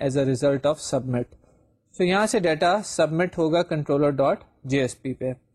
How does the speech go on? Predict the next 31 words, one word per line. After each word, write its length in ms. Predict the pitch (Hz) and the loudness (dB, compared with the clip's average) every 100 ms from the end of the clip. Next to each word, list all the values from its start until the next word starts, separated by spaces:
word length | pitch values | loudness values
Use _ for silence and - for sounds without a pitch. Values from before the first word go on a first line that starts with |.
| _ _ _ | _ _ _
اس 180 | 185 - | -6 0
فارم 240 | 185 214 | 0 0
کے 120 | 220 | 0
اندر 200 | 220 208 | 0 2
ہم 200 | 214 185 | 2 2
نے 120 | 175 185 | 0 0
ایک 280 | - 156 - | 0 -2 -4
ان 140 | 156 | -6
پٹ 320 | 147 175 175 - _ _ _ | -2 -2 -2 -8 _ _ _
فیلڈ 240 | 151 147 | 0 2
بنائی 380 | 143 139 131 143 | 2 0 2 2
ہے، 80 | 196 196 - | 0 -2 -4
ریڈیو 280 | 143 143 160 | 0 2 2
اس 120 | 156 | 2
کی 80 | - | -2
ٹائپ 360 | 147 143 160 180 | 0 0 0 0
ہے 40 | |
اور 100 | 185 | 0
اس 100 | 160 | 0
کا 140 | - 147 | 0 0
نام 360 | 135 135 143 | 0 -2 -2
ہے 100 | 151 180 _ | -2 -2 _
پیج 240 | 139 127 113 - | 0 0 -2 -6
اور 140 | - | -4
اس 100 | 156 | -2
کی 120 | - 175 | 0 2
ویلیو 320 | 151 147 175 | 4 4 4
ہے 80 | 190 | 4
ویب۔ 340 | 131 139 127 - _ _ _ _ - | 2 0 0 -4 _ _ _ _ -2
So 120 | 175 | 0
ہم 160 | 185 | 0